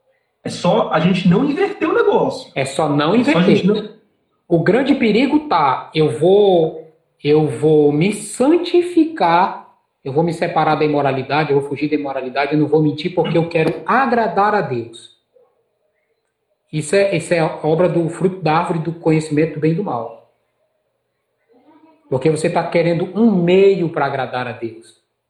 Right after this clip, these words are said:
Speaker 2: E o único meio pra
Speaker 1: Exatamente.
Speaker 2: agradar a Deus é Cristo, meu amado. Entenda isso. Cristo é o único meio pra agradar a Deus.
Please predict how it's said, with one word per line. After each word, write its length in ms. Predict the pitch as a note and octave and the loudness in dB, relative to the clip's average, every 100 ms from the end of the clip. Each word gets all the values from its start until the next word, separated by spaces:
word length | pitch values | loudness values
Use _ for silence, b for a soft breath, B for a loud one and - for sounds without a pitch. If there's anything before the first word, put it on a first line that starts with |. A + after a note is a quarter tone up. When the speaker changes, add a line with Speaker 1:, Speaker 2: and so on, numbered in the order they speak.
| _ _ _ _ _ _ _ _ _ - | _ _ _ _ _ _ _ _ _ -14
Speaker 2:
E 120 | C#3+ | -8
o 220 | E3+ E3 | -2 2
único 400 | F3 D4 D4 B3+ | 4 6 4 4
meio 260 | G#3+ G3 G3 | 4 6 4
pra 140 | F#3 | 4
Speaker 1:
Exatamente. 240 | D#3+ D3 C#3+ | 2 2 2
Speaker 2:
agradar 220 | D3 C3+ | 0 0
a 20 | |
Deus 540 | D3+ F3 E3 - - _ | 0 2 2 -4 -14 _
é 100 | F3+ | -4
Cristo, 760 | F3+ - - E3+ F#3+ A3+ - F3 | -4 -6 -10 -2 2 0 0 -2
meu 180 | D3 C#3 | 0 0
amado. 300 | B2+ B2 C#3 | -2 -2 -2
Entenda 460 | D#3 F3 G#3+ G#3 | -2 0 2 2
isso. 380 | E3+ D#3+ - - | 2 0 -4 -12
Cristo 400 | - G3 A#3 - | -2 2 2 0
é 60 | G#3 | -2
o 120 | F#3+ | 2
único 380 | A#3 B3+ B3+ B3 | 2 2 2 0
meio 380 | F#3 F3+ F#3 F#3 | 2 4 4 2
pra 120 | F3+ | 0
agradar 360 | E3 D#3+ E3 | 2 2 0
a 40 | D3+ | -2
Deus. 520 | C#3 D#3 C#3+ - - | 0 0 0 -6 -20